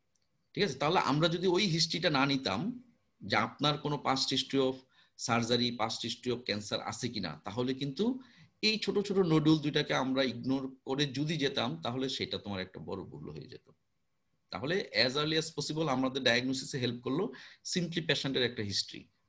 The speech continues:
যে পেশেন্টের হিস্টেরিক্টমি করা আছে এবং সেটা হিস্টোপ্যাথোলজি রিপোর্টও পেশেন্টের কাছে ছিল, কিন্তু patient সেটা বলার প্রয়োজন মনে করে নাই,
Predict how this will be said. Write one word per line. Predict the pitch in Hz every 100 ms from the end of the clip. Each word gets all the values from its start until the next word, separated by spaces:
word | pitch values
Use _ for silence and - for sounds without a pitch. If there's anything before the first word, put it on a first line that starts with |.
| _
যে | 95
পেশেন্টের | - 95 117 - 127
হিস্টেরিক্টমি | 117 - 117 120 123 123
করা | 123 131
আছে | 131 - 233 - _ _ _ _
এবং | 95 117 151 202
সেটা | - 120
হিস্টোপ্যাথোলজি | 120 117 - 131 135 143 139 156
রিপোর্টও | 117 117 143 165
পেশেন্টের | 190 147 147 131
কাছে | 123 131
ছিল, | 123 123 123 254 - _ _ _ _
কিন্তু | 120 143 220 403 - _ _ _ -
patient | 131 160
সেটা | 160 151 143
বলার | 104 127 143
প্রয়োজন | 143 127 120 131
মনে | 131 127
করে | 120 113
নাই, | 120